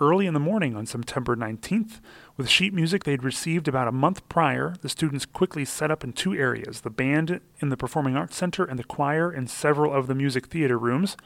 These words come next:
They had exactly three and a half hours to practice. This was their one and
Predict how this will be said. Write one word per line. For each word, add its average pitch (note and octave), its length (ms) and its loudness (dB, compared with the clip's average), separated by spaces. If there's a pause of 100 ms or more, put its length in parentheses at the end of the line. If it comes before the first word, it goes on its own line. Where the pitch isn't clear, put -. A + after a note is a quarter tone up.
(420)
They C#3+ 120 2
had C#3+ 180 6
exactly C3+ 480 0
three F3+ 260 -4
and G#3 80 2
a F#3 60 2
half F#3 200 4
hours A2 320 2
to - 80 -6
practice. C3 540 -2 (260)
This C3+ 160 -2
was C3+ 140 0
their A#2+ 140 4
one C#3 280 4
and B2 200 -2